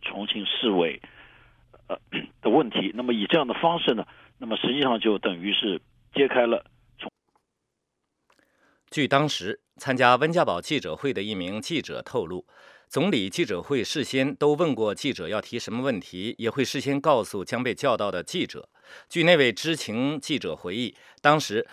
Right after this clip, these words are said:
Speaker 2: 会务人员在预先审查记者提问时，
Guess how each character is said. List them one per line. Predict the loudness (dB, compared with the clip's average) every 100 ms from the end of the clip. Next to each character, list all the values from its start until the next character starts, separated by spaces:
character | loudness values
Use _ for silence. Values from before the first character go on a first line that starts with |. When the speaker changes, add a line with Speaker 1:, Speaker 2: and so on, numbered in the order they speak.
| -16
Speaker 2:
会 | 4 6
务 | 6
人 | 4 4
员 | 2 2 2
在 | 2 4 2
预 | 0 -2
先 | -2 2 2 0
审 | -8
查 | -4 -4
记 | -2
者 | -4 -6
提 | -8 -6
问 | -4
时， | -6 -8 -10